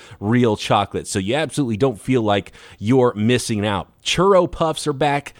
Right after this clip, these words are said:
coconut marshmallow, banana cream pie flavor. They're gonna be your new favorite. Check 'em out at built dot com. And oh yeah, Built Bars contain, most of them, only about a hundred thirty calories and only four grams of sugar. Compare that to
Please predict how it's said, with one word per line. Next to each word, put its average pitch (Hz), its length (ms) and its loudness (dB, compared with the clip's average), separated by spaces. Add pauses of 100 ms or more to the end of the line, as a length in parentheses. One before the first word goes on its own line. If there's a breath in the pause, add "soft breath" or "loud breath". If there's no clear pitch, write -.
(520 loud breath)
coconut 160 480 0
marshmallow, 147 760 0
banana 117 360 -6
cream 131 320 -4
pie 143 320 -2
flavor. 139 500 -4 (880 soft breath)
They're 226 120 -2
gonna 277 140 -4
be 277 80 -4
your 269 120 -2
new 269 140 0
favorite. 262 400 -2
Check - 220 -2
'em 190 80 2
out 180 180 0
at 127 220 -2
built 156 240 2
dot 139 240 0
com. 156 260 0
And 139 140 2
oh 170 80 4
yeah, 165 220 4
Built 175 280 0
Bars 175 260 2
contain, 196 460 0 (420 loud breath)
most 208 280 0
of 220 80 0
them, 208 160 2
only 277 180 0
about 233 220 0
a 202 60 2
hundred 220 300 -2
thirty 226 360 0
calories 165 580 0
and 143 100 0
only 202 220 4
four 220 320 2
grams 185 460 0
of 135 200 -2
sugar. 180 400 2
Compare 165 360 0
that 156 260 2
to 113 140 -2